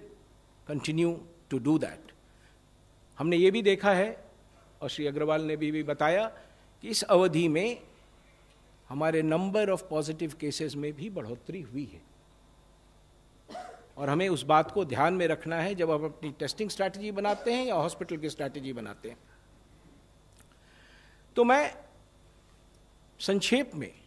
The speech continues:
कुछ चीज़ें आपके समक्ष रखना चाहूँ, so that we are able to appreciate what is happening and always keeping this at the back of our mind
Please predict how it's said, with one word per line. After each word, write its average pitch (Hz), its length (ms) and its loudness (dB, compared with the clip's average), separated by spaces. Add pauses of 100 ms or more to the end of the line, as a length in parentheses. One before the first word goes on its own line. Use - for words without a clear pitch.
(920)
कुछ 214 200 -4
चीज़ें 165 360 -4 (580)
आपके 156 280 -4
समक्ष 160 300 -4
रखना 165 240 -4
चाहूँ, 190 140 -2
so 226 120 0
that 269 160 2 (180)
we 262 200 -2
are 269 300 -6
able 285 260 -2
to 262 60 0
appreciate 208 760 0 (600)
what 156 140 0
is 165 120 0
happening 196 440 0 (840)
and 202 100 2
always 311 520 8
keeping 269 440 -2 (920)
this 226 240 4
at 220 160 0
the 214 80 0
back 196 200 -2
of 220 140 -2
our 196 160 4
mind 170 320 4